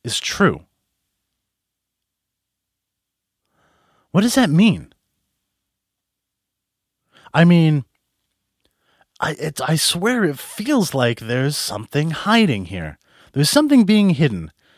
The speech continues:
And it seems like people in the Trump team know that there's something being hidden. All right. So, uh, the last part on the Fri-, on Friday the nineteenth.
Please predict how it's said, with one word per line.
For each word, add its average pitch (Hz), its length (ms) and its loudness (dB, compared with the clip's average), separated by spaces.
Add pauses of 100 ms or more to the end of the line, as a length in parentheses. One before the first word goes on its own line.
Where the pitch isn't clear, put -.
(280)
And 143 140 2
it 135 100 -2
seems 196 360 0
like 156 220 2
people 165 320 -2
in 156 100 2
the 131 60 -2
Trump 160 320 0
team 143 420 0
know 160 340 4
that 95 160 -6
there's 95 160 -4
something 95 320 -6
being 82 220 -8
hidden. 76 320 -12 (3250)
All 139 80 4
right. 107 180 2 (1120)
So, 107 380 0 (500)
uh, 117 300 -2
the 110 180 -6
last 123 280 2
part 113 180 2
on 98 100 0
the 101 80 -6
Fri-, 98 380 0
on 95 400 -8
Friday 95 480 0
the 90 240 -8
nineteenth. 101 640 -10